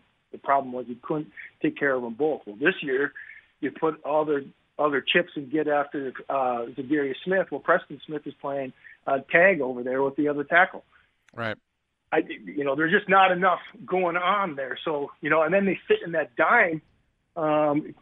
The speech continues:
Speaker 1: to me, it's like, what are you, I mean, you, come on. <laughs> You got two safeties and a linebacker in the box.
Speaker 2: Mm-hmm.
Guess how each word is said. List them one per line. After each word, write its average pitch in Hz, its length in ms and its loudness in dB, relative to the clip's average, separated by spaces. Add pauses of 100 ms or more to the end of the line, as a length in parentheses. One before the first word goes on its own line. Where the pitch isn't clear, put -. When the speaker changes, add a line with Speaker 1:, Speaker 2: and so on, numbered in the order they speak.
(120)
Speaker 1:
to 160 100 2
me, 202 220 2
it's 190 180 0
like, 135 220 -4
what 214 120 2
are 185 120 6
you, 147 200 -2 (120)
I - 20 -8
mean, 151 220 -2
you, 151 180 0 (500)
come 190 120 0
on. 277 340 4
<laughs> - 40 -20 (420)
You 214 80 0
got 196 200 -2
two 285 140 2 (140)
safeties 240 420 0
and 196 100 0
a 180 40 -2
linebacker 165 720 -2
in 160 60 -6
the 143 60 -6
box. 151 360 0 (720)
Speaker 2:
Mm-hmm. 131 540 -14